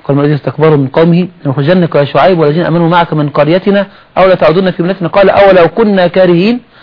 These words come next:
قد افترينا على الله كذبا إن عدنا في ملتكم بعد إذ نجانا الله منها." لا يسع الإنسان بعد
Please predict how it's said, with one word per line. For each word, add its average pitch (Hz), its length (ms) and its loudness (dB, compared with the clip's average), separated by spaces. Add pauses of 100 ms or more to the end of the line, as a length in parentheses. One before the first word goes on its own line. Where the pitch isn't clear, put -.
(180)
قد 175 140 4
افترينا 220 560 2
على 160 160 0
الله 170 180 2
كذبا 160 340 0
إن 143 140 -4
عدنا 151 260 -2
في 123 120 -8
ملتكم 135 480 -6 (340)
بعد 139 120 0
إذ 131 140 -2
نجانا 123 280 -2
الله 117 240 -4
منها." 113 240 -6 (220)
لا 165 180 2
يسع 190 160 0
الإنسان 147 460 -2 (340)
بعد 143 380 0